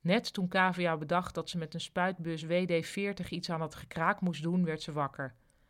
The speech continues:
"Bruine bonen," zei ze hardop. "Wat?" zei Enzo. "Niks," zei Kavia. Enzo werd wakkerder. "Wat zei je nou?" "Niks," herhaalde Kavia.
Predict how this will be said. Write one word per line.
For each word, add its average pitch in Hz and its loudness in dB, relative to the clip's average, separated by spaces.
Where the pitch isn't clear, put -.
"Bruine 160 0
bonen," 226 4
zei 196 4
ze 185 -4
hardop. 165 -2
"Wat?" 233 8
zei 240 2
Enzo. 214 2
"Niks," 220 2
zei 180 -4
Kavia. 156 -6
Enzo 185 6
werd 156 2
wakkerder. 143 -2
"Wat - -6
zei 269 4
je 220 4
nou?" 180 4
"Niks," 208 6
herhaalde 165 0
Kavia. 151 -2